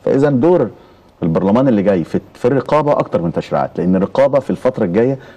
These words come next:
أهم من التشريعات. إحنا عندنا تلتمية، أربعمية قانون هنتراجع، في قوانين المفروض تتراجع من سنة ستين نراجعها تاني، ده ياخد شوية وقت. لكن أظن إن دور،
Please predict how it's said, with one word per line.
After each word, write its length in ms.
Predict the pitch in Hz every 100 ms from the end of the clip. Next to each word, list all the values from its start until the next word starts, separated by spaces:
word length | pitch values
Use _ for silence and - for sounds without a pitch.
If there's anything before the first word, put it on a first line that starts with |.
| -
أهم 200 | 110 139
من 140 | 113 -
التشريعات. 480 | - - 65 -
إحنا 200 | - -
عندنا 200 | 120 147
تلتمية، 340 | 135 101 113 123
أربعمية 260 | 98 95 104
قانون 260 | - 98 98
هنتراجع، 460 | 85 - 107 135 135 - - -
في 120 | 127
قوانين 320 | - 104 104
المفروض 300 | 107 92 104
تتراجع 380 | 101 87 92 87
من 80 | 78
سنة 180 | 87 90
ستين 400 | - - 95 87
نراجعها 340 | 82 90 -
تاني، 280 | - 110 143 - - - 107
ده 80 |
ياخد 240 | 113 110 104
شوية 180 | 110 107
وقت. 160 | 135 - - - - -
لكن 340 | 117 120 113
أظن 440 | - 95 123 123 90
إن 260 | 87 92
دور، 260 | 92 120